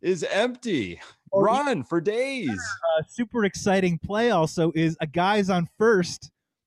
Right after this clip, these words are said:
Speaker 2: The left-hander does that, and it dribbles, dribbles, dribbles, and now all of a sudden it's a race for the guy on
Speaker 1: Mm.
Speaker 2: first and the third baseman
Speaker 1: <laughs>
Speaker 2: to get to that third base, right? To cover
Speaker 1: Yeah.
Speaker 2: the bag.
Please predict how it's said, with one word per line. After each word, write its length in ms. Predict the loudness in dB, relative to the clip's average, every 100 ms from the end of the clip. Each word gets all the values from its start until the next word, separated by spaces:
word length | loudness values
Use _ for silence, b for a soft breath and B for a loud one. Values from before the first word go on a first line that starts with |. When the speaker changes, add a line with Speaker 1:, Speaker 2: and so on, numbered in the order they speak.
| -8
Speaker 2:
The 80 | -4
left-hander 720 | 0 -2 -2 -2 0 2 0 0
does 340 | -2 0 -2
that, 360 | -4 -2 -6 -10 _ _ _ _ _
and 120 | -6 -4
it 100 | -2
dribbles, 400 | 2 4 2 2
dribbles, 340 | 0 2 0
dribbles, 460 | 0 2 4 2 0
and 100 | -4
now 120 | 0
all 100 | 2
of 60 | 0
a 40 |
sudden 300 | 0 -2 -2 -2
it's 180 | -2
a 100 | 0
race 640 | 2 2 2 0 -4 -14 -10
for 80 | -4
the 80 | -2
guy 280 | 0 0 2
on 120 | 0
Speaker 1:
Mm. 120 | -4 -14 -20
Speaker 2:
first 160 | -20 _ -8
and 160 | -4
the 60 | -4
third 280 | 0 0 0
baseman 400 | -12 -12 -8 -10
Speaker 1:
<laughs> 80 | -8
Speaker 2:
to 60 |
get 200 | -6 -4
to 60 | 0
that 200 | 0 0 2
third 240 | 2 4
base, 400 | 2 0 -2 -2
right? 300 | 0 0 -2 -2
To 120 | -4
cover 280 | -2 -4 -2
Speaker 1:
Yeah. 100 | -4
Speaker 2:
the 260 | -10 _ -6
bag. 280 | -4 -4